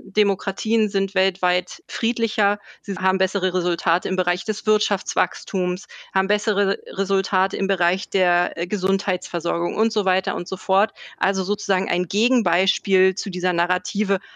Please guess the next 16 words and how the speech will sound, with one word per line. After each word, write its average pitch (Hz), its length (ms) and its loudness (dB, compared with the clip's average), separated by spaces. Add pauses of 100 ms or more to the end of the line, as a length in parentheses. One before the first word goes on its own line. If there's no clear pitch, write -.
„Ach 190 160 -2
ja, 190 200 2
in 190 120 -2
China 202 360 0
hat 185 120 -6
man 185 180 -2
in 175 140 -6
einem 170 300 -2
Tag 165 280 -2
ein 170 140 -6
Krankenhaus 170 560 -4
gebaut“, - 380 -4
so 139 80 -12
nach 143 160 -10
dem - 160 -16
Motto. 214 240 -4